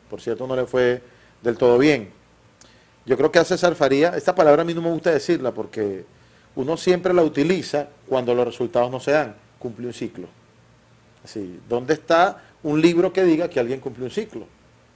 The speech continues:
Si el único ciclo sería estudiar de primero a quinto año, ya cuando me gradué cumplí mi ciclo de bachillerato.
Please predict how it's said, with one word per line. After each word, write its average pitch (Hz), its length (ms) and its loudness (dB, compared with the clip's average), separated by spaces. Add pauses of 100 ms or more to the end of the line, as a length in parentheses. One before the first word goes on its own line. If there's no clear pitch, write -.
(180)
Si 113 60 -14
el 110 140 -6
único 143 260 -4
ciclo 147 260 -6
sería 151 260 -2
estudiar 127 280 0
de 160 100 -2
primero 139 300 -4
a 147 60 -2
quinto 160 320 -2
año, 147 260 -4 (320)
ya 127 120 -2
cuando 147 200 -2
me 160 120 0
gradué 170 400 2
cumplí 147 340 -2
mi 180 100 -4
ciclo 139 340 -4
de 135 40 2
bachillerato. 123 640 -2